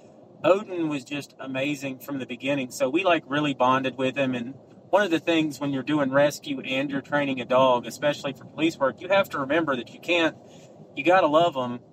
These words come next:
because they need the love, but you can't overlove 'em to where you get either A, too attached to 'em, or B, they get too attached to you. And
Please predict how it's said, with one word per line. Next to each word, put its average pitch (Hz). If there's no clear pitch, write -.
because 135
they 139
need 156
the 131
love, 139
but 117
you -
can't 147
overlove 127
'em 117
to 135
where 131
you 117
get 123
either 123
A, 165
too 160
attached 151
to 135
'em, 120
or 135
B, 165
they 151
get 151
too 160
attached 135
to 135
you. 175
And 143